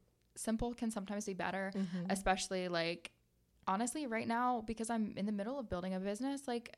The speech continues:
Speaker 1: I don't have a lot of money to spend on
Speaker 2: Yeah.
Speaker 1: products either.
Speaker 2: And that alone, even those simple products can be <laughs> so expensive
Speaker 1: They can.
Speaker 2: still, yeah.
Speaker 1: They seriously can. And so I'm like, you know,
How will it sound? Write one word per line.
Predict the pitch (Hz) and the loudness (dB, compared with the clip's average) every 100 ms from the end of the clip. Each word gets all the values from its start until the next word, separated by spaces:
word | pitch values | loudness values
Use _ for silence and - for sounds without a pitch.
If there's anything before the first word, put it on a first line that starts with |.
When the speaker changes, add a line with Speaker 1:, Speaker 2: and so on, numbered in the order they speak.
| _ _ 220 | _ _ -8
Speaker 1:
I | |
don't | 370 | -6
have | 539 | -4
a | 539 523 | -2 0
lot | 466 | 2
of | 262 | 2
money | 214 339 | 2 0
to | 330 | -2
spend | - - 175 190 | -2 -4 -2 -2
on | - 185 165 | 2 2 4
Speaker 2:
Yeah. | 202 196 - - - - | 6 6 4 -8 -6 0
Speaker 1:
products | - 175 110 - - | 6 6 6 2 -2
either. | 240 233 85 87 | 2 4 4 10
Speaker 2:
And | 254 247 | 12 12
that | - | 10
alone, | 330 196 143 220 | 8 4 4 4
even | 220 220 226 | 4 4 6
those | 202 - | 4 4
simple | 208 208 180 | 2 4 6
products | 170 180 226 - | 8 10 8 4
can | - 202 196 | 2 4 6
be | 180 | 4
<laughs> | - | 2
so | - - | 4 4
expensive | - - - 226 | 4 8 12 12
Speaker 1:
They | 277 | 12
can. | 277 277 466 494 | 12 12 12 12
Speaker 2:
still, | 302 240 208 208 | 12 12 10 8
yeah. | 202 311 | 8 8
Speaker 1:
They | |
seriously | - 320 320 320 | 8 4 4 2
can. | 285 330 214 | 2 4 4
And | 214 226 | 4 2
so | 240 226 214 208 - - - - | 4 4 4 0 -10 -20 -16 4
I'm | 233 | 8
like, | 240 214 | 8 8
you | 240 | 6
know, | 202 185 190 | 4 4 2